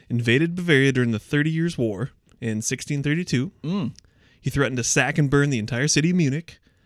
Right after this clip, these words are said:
Speaker 1: but he agreed to leave the city in peace if the citizens surrendered some hostages and six hundred thousand barrels of beer.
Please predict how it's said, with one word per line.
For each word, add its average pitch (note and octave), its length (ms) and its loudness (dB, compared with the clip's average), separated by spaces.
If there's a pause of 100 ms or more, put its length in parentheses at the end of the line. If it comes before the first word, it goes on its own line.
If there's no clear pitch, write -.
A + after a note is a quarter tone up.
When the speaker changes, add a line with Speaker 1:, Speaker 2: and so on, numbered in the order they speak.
(420)
Speaker 1:
but B2+ 100 -4
he A#2+ 60 4
agreed C3+ 240 2
to C3+ 80 -2
leave E3 160 2
the E3 80 0
city E3 220 0
in C3+ 100 -4
peace D#3 300 -4
if C3 100 -4
the A2+ 80 -6
citizens C3 720 0
surrendered A#2+ 520 0
some A2+ 180 -2
hostages D3+ 560 -4 (220)
and B2 160 -4
six - 380 -4
hundred C#3+ 360 0
thousand C3+ 420 0
barrels B2+ 320 -2
of B2+ 120 -6
beer. A2 280 -8